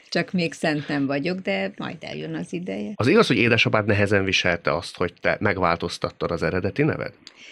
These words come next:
Speaker 1: Nem esett jól neki, bár erről azért mi túl sokat nem beszélgettünk, hiszen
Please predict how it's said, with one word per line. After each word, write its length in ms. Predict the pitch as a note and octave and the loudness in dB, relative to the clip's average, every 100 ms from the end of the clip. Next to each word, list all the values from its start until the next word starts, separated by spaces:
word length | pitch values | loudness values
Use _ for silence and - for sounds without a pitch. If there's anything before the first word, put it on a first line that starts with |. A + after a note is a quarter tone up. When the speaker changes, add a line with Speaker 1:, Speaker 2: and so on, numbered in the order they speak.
| - - - | -20 -20 4
Speaker 1:
Nem 240 | G3+ F3 | 6 8
esett 380 | C#3 - C3+ - | 6 4 2 4
jól 200 | D3+ D3 | 4 4
neki, 300 | D3+ C#3+ E3+ | 2 2 2
bár 300 | D#3 D3+ C#3+ | 4 2 0
erről 340 | - D#3+ D#3 D3 | 2 2 4 4
azért 360 | D3 C3+ C#3+ | 2 2 0
mi 240 | D3+ D3 C#3+ C#3 | 2 4 4 2
túl 180 | E3 | 0
sokat 340 | D#3 D3+ D3 C#3 | 2 0 -2 0
nem 180 | C#3+ C3+ | 2 2
beszélgettünk, 800 | B2+ - B2+ B2 C3 - C#3 C#3 | 0 -2 -4 -2 -4 0 0 2
hiszen 440 | C3 - C#3 C#3 | -2 -2 0 0